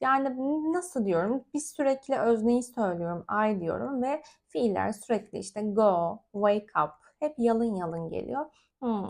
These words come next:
işte geniş zamanında şeyi buymuş. Bu bahsettiğim şeyi çok fazla örnekte görebilirsiniz bu arada. Ee, bir diğer konu, e, konuşabilmeniz için önce bir, bir şeyler almamız gerekiyor. Size her zaman şunu söyleyebilirim.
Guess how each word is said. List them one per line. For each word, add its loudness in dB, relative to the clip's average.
işte -4
geniş 2
zamanında -2
şeyi -2
buymuş. -8
Bu 2
bahsettiğim 4
şeyi -6
çok 2
fazla 0
örnekte -2
görebilirsiniz -6
bu -4
arada. -6
Ee, 0
bir -2
diğer 0
konu, -6
e, -10
konuşabilmeniz 2
için -6
önce 0
bir, -6
bir -2
şeyler 0
almamız -4
gerekiyor. -10
Size 0
her 2
zaman 2
şunu 0
söyleyebilirim. -2